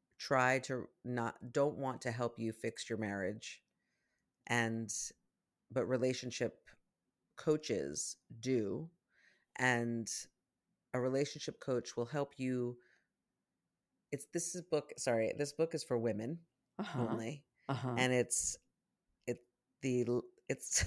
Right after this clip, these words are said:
Speaker 1: <laughs> I don't even wanna name it, but it's called The Empowered Wife, Six Surprising Secrets for Attracting Your Husband's Time, Attention, and Affection. And the idea is, and I can't believe I'm even giving this airtime.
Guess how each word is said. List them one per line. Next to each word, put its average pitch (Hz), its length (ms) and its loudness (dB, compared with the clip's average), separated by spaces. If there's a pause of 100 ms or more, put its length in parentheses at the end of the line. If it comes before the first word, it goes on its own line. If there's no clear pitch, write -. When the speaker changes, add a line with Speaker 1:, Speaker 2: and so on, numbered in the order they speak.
Speaker 1:
<laughs> - 80 -18
I - 60 2
don't 175 60 -2
even 170 160 0
wanna 120 180 4
name 117 260 4
it, 110 140 2
but 110 160 2
it's - 140 -4
called 127 260 4
The 123 80 4
Empowered 143 460 2
Wife, 117 400 4 (340)
Six - 440 0
Surprising 151 640 4
Secrets 120 520 2
for 117 180 0
Attracting 120 540 2
Your 135 120 2
Husband's 117 560 0
Time, 117 500 0
Attention, 110 560 -4
and 104 140 -6
Affection. - 560 -6 (520)
And 127 160 -2
the 120 120 2
idea 143 420 2
is, 98 480 0 (1600)
and 139 80 0
I 123 40 0
can't 131 180 -4
believe 120 140 0
I'm 110 140 -4
even 98 120 -6
giving 107 220 -2
this 104 140 -6
airtime. - 420 -2